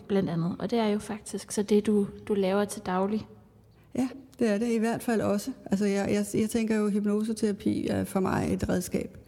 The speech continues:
Speaker 2: Men, øh, det er rigtigt, det, det, det er et redskab, jeg gør brug af.
Speaker 1: Mhm.
Speaker 2: Ja, som, øh, jeg synes er rigtig effektivt og virksomt. Og hjælper på det, jeg i virkeligheden synes, øh, at, at folk kommer til mig for. Og det er jo for at få det der liv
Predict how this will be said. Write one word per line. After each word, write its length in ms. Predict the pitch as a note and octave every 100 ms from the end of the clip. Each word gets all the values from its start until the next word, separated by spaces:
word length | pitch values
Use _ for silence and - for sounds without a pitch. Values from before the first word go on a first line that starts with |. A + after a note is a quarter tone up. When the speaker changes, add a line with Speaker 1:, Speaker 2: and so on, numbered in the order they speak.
| - - - - - - - - - - - - - - - - -
Speaker 2:
Men, 300 | G#3 G#3 G3
øh, 360 | F#3+ F#3+ F3+ F3
det 40 | G#3
er 100 | G3+
rigtigt, 320 | G3 A#3+ A3+
det, 160 | A3 G#3+
det, 460 | G#3+ G#3+ G3+ G3
det 20 |
er 60 | G#3+
et 60 | G3
redskab, 380 | G3 G3 -
jeg 100 | F#3+ F#3
gør 100 | F#3+
brug 260 | G3+ -
af. 260 | - F#3 - - -
Speaker 1:
Mhm. 180 | A3+ G#3+
Speaker 2:
Ja, 180 | F#3+ G#3+ G3+ - -
som, 380 | - G#3 F#3+ F#3
øh, 120 | F#3
jeg 100 | F#3
synes 140 | G3
er 60 | F#3
rigtig 240 | F#3 F3+
effektivt 520 | E3+ - - A#3 A3+
og 220 | G#3 G#3 G3+
virksomt. 640 | G#3 F#3+ - - - - - - -
Og 80 | G3+
hjælper 360 | G3+ G3 G#3
på 140 | G3+ G#3+
det, 200 | G#3+ G#3
jeg 160 | G3
i 40 | F#3+
virkeligheden 560 | A3+ A#3+ G#3 F#3 F3 E3+ - - - - -
synes, 460 | - F#3+ F3+ -
øh, 280 | - D3+ F#3 - - - F3+ - - - - - - - - - - - - - - - -
at, 200 | - -
at 120 | F#3+
folk 280 | - G#3 -
kommer 340 | - G#3 G#3
til 180 | G#3+ -
mig 240 | E3+ F3 F3+
for. 380 | - F#3+ G3 -
Og 140 | F#3+
det 140 | A3 A3+
er 120 | G#3
jo 160 | G#3+
for 180 | G#3 A3
at 80 | F#3+
få 160 | - -
det 200 | G3+ G3
der 120 | F#3+
liv 300 | G#3 G3+